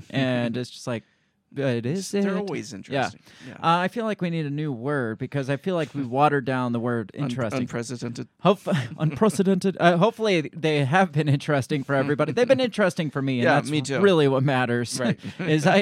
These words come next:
Speaker 2: I, I do shows that interest me,
Speaker 1: Yes.
Speaker 2: so I hope everybody else is interested too.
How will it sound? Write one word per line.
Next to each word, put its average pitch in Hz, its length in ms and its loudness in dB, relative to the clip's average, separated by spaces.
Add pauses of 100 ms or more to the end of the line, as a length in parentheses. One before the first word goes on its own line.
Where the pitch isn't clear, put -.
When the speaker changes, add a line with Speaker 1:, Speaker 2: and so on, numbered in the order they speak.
Speaker 2:
I, 175 260 2 (120)
I 160 140 2
do 175 160 2
shows 151 380 0
that 139 140 -2
interest 135 440 -4
me, 120 300 -2
Speaker 1:
Yes. 120 100 -8
Speaker 2:
so 117 260 0
I 139 140 2
hope 175 320 2
everybody 131 400 -2
else 117 220 -4
is 110 100 -12
interested 117 580 -2
too. 120 380 0